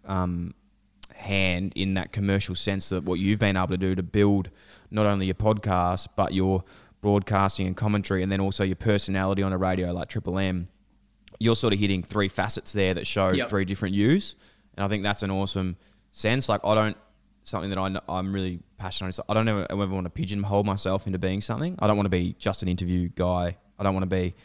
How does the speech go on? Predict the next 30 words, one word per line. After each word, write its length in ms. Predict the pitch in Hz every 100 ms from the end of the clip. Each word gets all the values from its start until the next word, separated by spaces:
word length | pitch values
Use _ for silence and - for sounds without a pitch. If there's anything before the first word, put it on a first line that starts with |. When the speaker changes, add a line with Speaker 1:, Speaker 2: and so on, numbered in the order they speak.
| _
Speaker 1:
just 200 | - 113
a 20 | 107
Speaker 2:
Mm. 80 | 151
Speaker 1:
footy 180 | 101
guy. 400 | 95 92 90 90 - - - -
I 40 |
wanna 140 | 104
be 100 | 95
different 320 | 90 101 92 -
sort 140 | 95
of 80 | 90
things. 240 | 107 101
So 60 | 95
I 40 |
think 200 | 110 110
that 120 | 104 -
the 80 |
radio 400 | 101 104 110 104
would 180 | 98 98
actually 260 | 101 - 98
really 220 | 101 95
help 260 | 92 110 -
that. 220 | 156 - _ _ _ _ -
Um, 360 | 95 98 92 92
and 100 | 107
it's 100 | 104
something 180 | 120 95
that 80 | 95
I'm 80 |
definitely 440 | 90 107 104 95